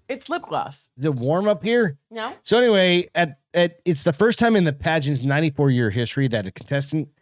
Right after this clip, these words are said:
Speaker 2: hasn't used makeup, and Melissa Ralph, twenty, ditched it for an important reason. Ralph, uh, relied on only her natural beauty. Yeah, you're good.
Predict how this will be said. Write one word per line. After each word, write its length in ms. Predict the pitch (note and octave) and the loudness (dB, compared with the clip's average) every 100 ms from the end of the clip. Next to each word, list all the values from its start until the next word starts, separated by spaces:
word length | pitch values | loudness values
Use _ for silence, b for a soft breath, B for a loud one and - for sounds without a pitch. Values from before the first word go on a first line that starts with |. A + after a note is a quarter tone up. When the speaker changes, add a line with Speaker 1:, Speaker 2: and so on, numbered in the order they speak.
| _ _ - | _ _ -4
Speaker 2:
hasn't 320 | D3 D#3+ F#3 | -2 -2 -4
used 240 | E3+ F3+ | -2 -2
makeup, 420 | C#3 A#2 - G#2+ - - - | 0 0 -2 -4 -6 -10 -2
and 140 | C3 | 0
Melissa 500 | B2+ C3 C#3 E3 C#3 F#2+ | 0 0 0 0 0 -2
Ralph, 560 | G#2 B2+ B2+ C3+ - _ _ _ _ | -6 -2 -2 -2 -6 _ _ _ _
twenty, 340 | E3 D#3+ C#3+ C3+ _ | -2 0 0 -4 _
ditched 280 | F3 F#3 - | -2 0 0
it 180 | G#3 - _ | -2 -4 _
for 160 | D3+ C3+ | 0 0
an 60 | |
important 420 | A#2+ A2 C#3 C3 B2+ | 0 -2 -2 -2 -2
reason. 320 | B2 G#2 F#2 - b b b | -2 -4 -8 -10 b b b
Ralph, 260 | C3+ E3+ E3+ F3+ - - | 0 0 2 0 -2 0
uh, 240 | E3 D3 | 2 4
relied 440 | C#3 D3+ D#3 D#3 D3+ | 4 4 4 2 2
on 380 | C#3+ C#3 B2+ C3 - | 0 0 0 -2 0
only 220 | E3 F3 | 2 4
her 100 | E3 | 2
natural 480 | D3+ C#3 C3+ C#3 A#2 | 2 0 -2 -4 -4
beauty. 580 | G2 F3+ G3 G3+ D3+ - _ _ _ _ _ - | -4 -4 -2 -2 -4 -8 _ _ _ _ _ -20
Yeah, 80 | G2 | -14
you're 140 | G2+ | -14
good. 180 | F#2+ - | -14 -20